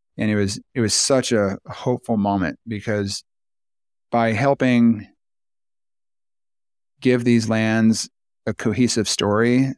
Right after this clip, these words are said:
through the Florida Wildlife Corridor, elevated by the character of the Florida Panther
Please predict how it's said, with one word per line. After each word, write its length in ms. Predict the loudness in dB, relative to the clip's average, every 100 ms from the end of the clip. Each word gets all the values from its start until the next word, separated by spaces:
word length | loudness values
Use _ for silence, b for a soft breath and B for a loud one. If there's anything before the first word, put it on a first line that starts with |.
| -4
through 160 | 0
the 80 | 0
Florida 280 | -2 -2 0
Wildlife 460 | 0 2 2 0
Corridor, 680 | -2 0 2 2 2 2 0 -2
elevated 640 | 0 0 2 2 2 0
by 160 | 0 -2
the 80 |
character 440 | -2 0 0 0 -2
of 80 | -2
the 60 |
Florida 280 | -4 -6 -4
Panther 580 | -4 -4 -2 -2 -4